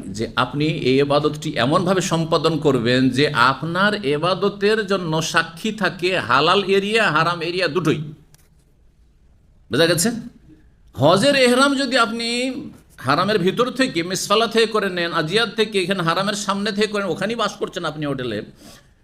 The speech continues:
হ্যাঁ, চাকরি করেন ওখানে, সেখান থেকে করে নেন, গেলেন কোথায়? প্রথম গেলেন কোথায়? হজের এহরাম করে। হ্যাঁ? যারা বলছে হারাম, তারা বেদাতি বিশ্বাস রাখে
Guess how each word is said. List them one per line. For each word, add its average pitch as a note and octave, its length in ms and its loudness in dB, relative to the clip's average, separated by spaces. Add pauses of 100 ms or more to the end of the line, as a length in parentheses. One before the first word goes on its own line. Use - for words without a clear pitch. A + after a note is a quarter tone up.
হ্যাঁ, D#3+ 280 2 (580)
চাকরি F#3 340 2
করেন F#3+ 240 2
ওখানে, D#3 300 0
সেখান A3 400 -2
থেকে B3 180 0
করে G#3+ 200 2
নেন, F#3 400 -4 (260)
গেলেন G3 240 2
কোথায়? G3+ 380 0 (960)
প্রথম F#3+ 240 -2
গেলেন G3 200 2
কোথায়? D#3 320 -2 (460)
হজের F3 260 2
এহরাম F#3 260 0
করে। C#3+ 180 0 (1400)
হ্যাঁ? - 180 -4 (1600)
যারা C#3 260 2
বলছে D3 300 0
হারাম, C#3 600 -2 (680)
তারা C3+ 160 2
বেদাতি D3 380 0
বিশ্বাস C3+ 380 -2
রাখে F2+ 220 -6